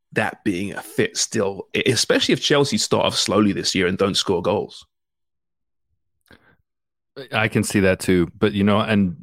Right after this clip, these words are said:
Speaker 2: talk about the conversation, have him over to his house. You know how I think that happens? It's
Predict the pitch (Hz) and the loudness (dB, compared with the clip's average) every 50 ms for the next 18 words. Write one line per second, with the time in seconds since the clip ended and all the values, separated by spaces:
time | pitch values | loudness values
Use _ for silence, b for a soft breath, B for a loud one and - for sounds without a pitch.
0 | - - - 98 92 - 82 92 - - 87 - - 95 85 85 - - 92 87 | -8 -2 0 0 0 2 0 0 0 0 -2 0 0 0 0 0 0 2 0 0
1 | - - 82 80 87 85 85 85 82 80 82 - - 90 80 - - 87 85 80 | 2 0 0 0 0 2 2 2 2 2 0 0 0 -2 -2 0 0 0 0 0
2 | - - 95 87 90 85 82 87 90 85 - - 90 82 - 90 85 82 80 82 | -2 -2 0 0 2 2 2 2 0 0 0 -2 -2 0 0 0 0 2 0 0
3 | 82 - - 113 123 - - - _ _ - - - 92 87 82 - - - | 0 0 -2 -2 -2 -6 -8 -14 _ _ -8 0 2 2 2 2 0 -4 -12